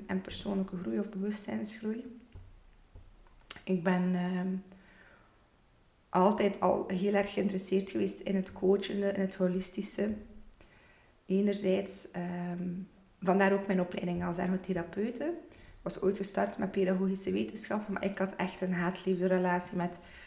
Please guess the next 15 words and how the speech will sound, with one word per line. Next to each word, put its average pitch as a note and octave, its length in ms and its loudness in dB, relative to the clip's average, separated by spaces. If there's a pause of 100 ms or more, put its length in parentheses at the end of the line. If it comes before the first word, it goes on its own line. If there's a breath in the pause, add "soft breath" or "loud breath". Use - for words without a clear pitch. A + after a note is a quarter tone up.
(180 loud breath)
veel F3 360 8
blokken F3+ 440 4
aan, E3+ 340 -2
ehm, E3+ 180 -6 (240)
aan F3 160 -2
de E3+ 60 -2
bureau, F3+ 360 0 (180)
blijkbaar. G3+ 640 2 (840 loud breath)
Dat F#3 100 -2
had G3 100 0
ik, F3 160 -4
eh, E3+ 160 2
niet G3 200 2
zien G3+ 160 -2
aankomen. G3 540 0